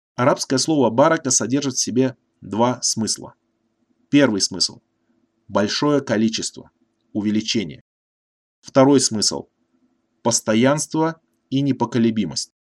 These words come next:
Таким образом, желать бараката кому-то или чему-то значит желать ему изобилия и постоянства.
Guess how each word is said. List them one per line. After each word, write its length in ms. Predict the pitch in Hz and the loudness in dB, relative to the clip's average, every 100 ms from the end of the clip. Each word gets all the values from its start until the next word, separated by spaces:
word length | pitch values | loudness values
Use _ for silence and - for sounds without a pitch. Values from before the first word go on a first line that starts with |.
| _ _ | _ _
Таким 360 | - 135 190 170 | 0 0 2 2
образом, 580 | 175 160 139 147 147 - _ - | 2 2 0 0 -2 -10 _ -10
желать 460 | 107 113 143 165 131 | -4 0 2 2 2
бараката 560 | 131 135 131 165 123 | 2 2 2 0 0
кому-то 460 | - 120 147 170 127 | -2 -2 -2 0 2
или 180 | 120 117 | 2 2
чему-то 440 | - 143 175 123 | -2 -4 -2 -4
значит 360 | 113 151 147 113 | -4 -4 -4 -4
желать 440 | 101 120 147 127 | -2 -2 -2 -2
ему 260 | 123 143 - | -2 -4 -2
изобилия 720 | 139 110 113 113 190 202 196 | 0 0 0 0 0 4 4
и 200 | 180 156 | 2 -4
постоянства. 960 | - 127 - 113 113 123 117 - - | -2 0 0 0 0 0 -2 -6 -12